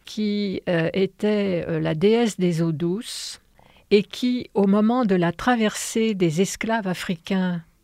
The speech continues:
au Brésil, est partie dans la mémoire de ce peuple-là, a atterri au Brésil et est devenue la déesse de la mer et la protectrice, euh, des pêcheurs. Elle symbolise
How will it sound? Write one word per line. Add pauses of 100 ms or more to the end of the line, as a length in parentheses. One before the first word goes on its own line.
(480)
au
Brésil, (680)
est
partie
dans
la
mémoire
de
ce
peuple-là, (260)
a
atterri (140)
au
Brésil (460)
et
est
devenue (500)
la
déesse
de
la
mer
et
la
protectrice,
euh,
des
pêcheurs.
Elle
symbolise